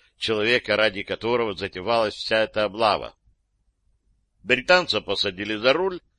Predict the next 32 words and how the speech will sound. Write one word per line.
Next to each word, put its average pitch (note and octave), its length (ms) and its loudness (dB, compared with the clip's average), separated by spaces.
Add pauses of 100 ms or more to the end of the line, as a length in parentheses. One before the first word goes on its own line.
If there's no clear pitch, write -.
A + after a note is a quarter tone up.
(380)
я E3+ 260 8
уселся C#3+ 640 -2
сразу C3+ 420 0
за C3+ 120 -4
ним C3 340 -8
на F#2 140 -8
заднее C3+ 440 0
сиденье. D#2+ 680 -8 (600)
Расчет C3 380 2
был D3 160 0
на C#3 100 2
то, D#3+ 340 -2 (260)
что - 180 -4
если B2+ 420 -2
по A2+ 160 -2
дороге A2 360 0
машину G#2 420 -6
остановят C3+ 580 0 (400)
и G2+ 220 -8
о A2 60 0
чем-то G#2+ 380 -2
спросят, C3+ 600 -4
то F#3 160 4
англичанин F3+ 600 0
ответит. A2+ 540 -4 (440)
Он D#3 260 2
здесь C#3 280 -2
все A#2+ 280 -2
знает, D3 480 2
его A2 320 -4
тут D#3 240 -12
видели G#2 420 -4